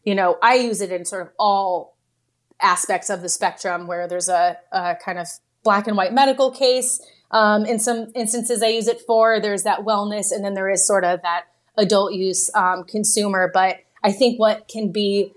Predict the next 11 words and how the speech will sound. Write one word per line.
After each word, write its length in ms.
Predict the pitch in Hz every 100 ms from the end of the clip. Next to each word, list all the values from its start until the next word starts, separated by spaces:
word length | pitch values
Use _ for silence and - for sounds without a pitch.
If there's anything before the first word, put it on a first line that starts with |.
| _
confusing 600 | - 220 277 311 247 226
is 120 | 214 196
if 200 | 202 220
you, 460 | 214 202 190 - _ _
it 120 | 226
is 140 | 220 220
just 200 | 214 220
not 220 | 196 -
this, 200 | 196 -
like, 240 | 185 175 - _ _ _ _ _ _ _
one 420 | 214 220 214 208